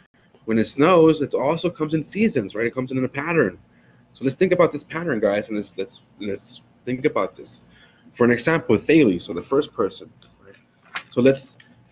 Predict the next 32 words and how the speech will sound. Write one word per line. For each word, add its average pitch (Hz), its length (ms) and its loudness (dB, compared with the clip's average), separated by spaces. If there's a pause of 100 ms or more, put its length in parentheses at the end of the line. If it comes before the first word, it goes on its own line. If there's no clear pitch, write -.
basically 151 340 2
what 123 240 4
we're 117 140 0
doing 143 220 4
here 123 160 0
is, 101 120 -2
like, 90 140 -4
let's 120 320 0
re-, 139 340 0
let 131 180 0
reason 170 640 0
and 113 140 -4
experience 101 840 -2 (420)
guide 123 340 -2
you 101 320 -8 (200)
in 101 100 -10
discovering 101 800 0 (840)
how 120 180 2
the 107 80 4
world 107 320 4
is 95 140 -2
made 101 200 -2
up. 82 200 -8 (1200)
Instead 117 300 -2
of 104 160 0
letting 113 580 0 (600)
tradition 113 840 2
and 101 120 -6
mythology, 101 680 2
this 90 160 -10
mythopoeic 101 880 -4 (300)
perspective, 104 680 -4